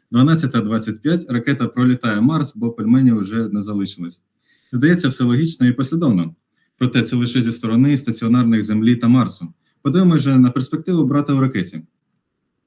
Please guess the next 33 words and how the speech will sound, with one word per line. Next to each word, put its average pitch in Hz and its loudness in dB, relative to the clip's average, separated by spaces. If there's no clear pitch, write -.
Перш 135 0
за 120 -2
все, 85 -8
важливо 143 2
розуміти, 135 2
що 110 -6
для 104 -2
брата 147 -2
ракета 147 0
є 98 0
стаціонарною, 92 -4
і 123 0
це 147 0
планети 147 0
рухаються 135 0
на 104 0
швидкості 131 -4
вісімдесят 110 0
відсотків 110 -2
швидкості 120 -4
світла. - -6
Причому 117 0
відстань 113 2
між 101 0
Землею 113 2
і 101 2
Марсом 123 0
лише 107 -2
дванадцять 123 -2
світлових 92 -4
хвилин. 85 -6
Ця 151 0
невідповідність 147 2